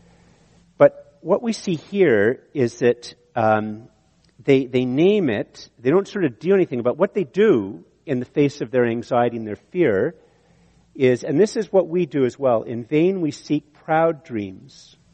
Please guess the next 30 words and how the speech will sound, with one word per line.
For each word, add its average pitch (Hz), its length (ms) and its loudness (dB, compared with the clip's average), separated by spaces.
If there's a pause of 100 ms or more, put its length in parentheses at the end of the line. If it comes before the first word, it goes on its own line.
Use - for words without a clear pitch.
(720)
fortresses, - 1000 0 (680)
and 110 120 -4
the 107 60 2
scaling 151 640 0
of 120 140 -2
heaven 117 480 -4 (680)
as 113 260 -4
antidotes 127 600 0
to 117 200 -10
our 110 100 -2
anxiety 104 640 -2
and 95 120 -18 (160)
fear." 92 280 -12 (160)
This 170 240 0
is, 131 260 0 (640)
this 175 240 0
is 175 160 -4
what 147 180 0
goes 123 220 0
on 120 180 -2
in 110 120 -6
many 113 180 -4
of 104 100 -6
our 107 100 -4
lives. 98 520 -4
At, 120 160 -4 (160)
at, - 300 -2
uh, 113 240 4
at - 140 -12
some 170 220 -2